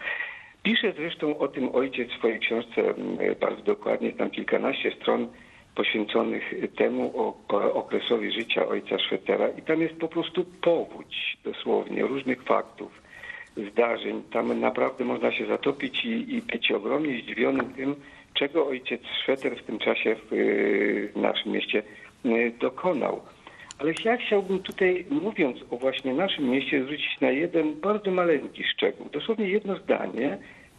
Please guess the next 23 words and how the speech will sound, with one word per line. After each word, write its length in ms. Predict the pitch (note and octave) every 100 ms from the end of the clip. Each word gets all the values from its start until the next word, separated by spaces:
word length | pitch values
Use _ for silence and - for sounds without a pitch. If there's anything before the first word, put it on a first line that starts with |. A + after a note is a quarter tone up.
| -
zamieszczone 480 | B2+ B2 - B2+ A#2+
w 60 |
książce, 640 | - A2 G2 - - G3
które 240 | G3+ - D#3+
dotyczy 560 | C3+ C3+ F3 - D#3 D3+ - - - -
pana 340 | C#3 C3+ C3+ C3+ -
Ernsta 840 | D3 E3+ E3 D#3+ - - C#3+ D3 D3+
Ronera. 720 | C3+ C#3 C#3+ B2+ G2 - E2+ - - _ _ - - C3+ -
To 100 | G3+
był 160 | B3
ówczesny 380 | - G3+ G3+ F3+
właściciel 580 | D3 C3+ F#3 - D3+ -
jednej 360 | C3 D3 C#3+ B2
z 20 |
gliwickich 460 | B2 C#3 - - -
fabryk, 640 | B2+ A2 - G#2+ D3+ - - _ - - - - -
e, 320 | A#2+ A#2 A#2
który 360 | - C3 A#2+
bardzo 260 | A#2+ A#2 -
pomagał 480 | - A#2+ D#3+ C3+ G#2
redemptorystom 840 | G#2 G#2+ - - G#2+ - A#2 A2+ - - - -
w 200 | A#2 G#2+
obud-, 380 | B2 A2+ A2+ -